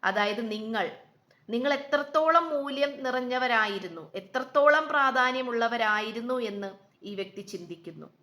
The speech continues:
ഈ വ്യക്തി വളരെ ആശ്ചര്യത്തോടു കൂടിയും, ആ, I mean കൗതുകത്തോടു കൂടിയും നിങ്ങളെ നോക്കി നിൽക്കുകയാണ്. ഈ വ്യക്തിക്ക് നല്ലൊരു ഗൃഹനാഥനാകണം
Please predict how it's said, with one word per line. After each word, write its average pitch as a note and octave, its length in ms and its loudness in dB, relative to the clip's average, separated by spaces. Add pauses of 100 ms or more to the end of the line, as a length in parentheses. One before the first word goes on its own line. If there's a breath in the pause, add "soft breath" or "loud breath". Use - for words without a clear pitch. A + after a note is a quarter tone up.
(1400 soft breath)
ഈ G#3+ 100 -8
വ്യക്തി A#3 260 -2
വളരെ A3 320 4
ആശ്ചര്യത്തോടു B3 1000 2
കൂടിയും, G3 400 -6 (880 soft breath)
ആ, G#3 60 0 (140)
I G#3 120 2
mean A#3 220 -6
കൗതുകത്തോടു C#4 920 4
കൂടിയും A3+ 420 -4
നിങ്ങളെ G#3+ 260 -4
നോക്കി F#3+ 380 -8
നിൽക്കുകയാണ്. E3+ 580 -8 (1900)
ഈ C#4 100 -6
വ്യക്തിക്ക് C#4 380 2
നല്ലൊരു A#3 360 2
ഗൃഹനാഥനാകണം G#3+ 1160 0